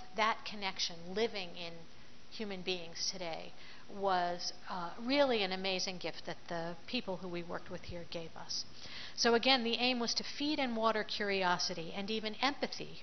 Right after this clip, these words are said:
for people you don't understand, whose lives are opaque to you. It's easy to just sweep aside these people with words like colonial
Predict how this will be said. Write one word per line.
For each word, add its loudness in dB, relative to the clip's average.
for -2
people -2
you -4
don't -2
understand, -4
whose 0
lives 4
are 4
opaque 2
to 2
you. -6
It's -4
easy 2
to 0
just 0
sweep 0
aside 6
these 0
people -4
with -4
words 2
like -2
colonial -4